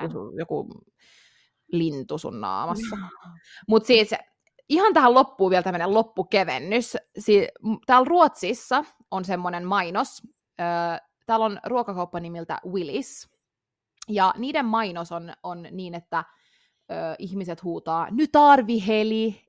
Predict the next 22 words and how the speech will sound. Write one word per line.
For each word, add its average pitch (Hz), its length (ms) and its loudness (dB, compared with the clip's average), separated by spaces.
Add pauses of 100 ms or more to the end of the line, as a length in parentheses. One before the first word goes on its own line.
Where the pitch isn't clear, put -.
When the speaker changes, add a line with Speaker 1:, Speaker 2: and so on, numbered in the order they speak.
(220)
Speaker 1:
Ja 196 60 -4
se 180 100 -6
tarkoittaa, 175 560 0
että 165 340 -6
"Nyt 214 140 -6
otetaan 165 440 -8
viikonloppu." 127 760 -8 (1160)
Ja 175 120 -10
täällä 165 180 -6
on 165 60 -10
Speaker 2:
Joo. 165 60 -8 (120)
Speaker 1:
niinku 175 100 -8
biisi, - 320 -20
joka 151 100 -16
menee 151 220 -14
sille, 175 200 -12 (300)
"Nyt 285 180 -8
aaviheli, 226 760 -2 (300)
nyt 285 380 -2 (180)
aaviheli", 247 640 0
niinku - 320 -14
oikeesti. - 680 -6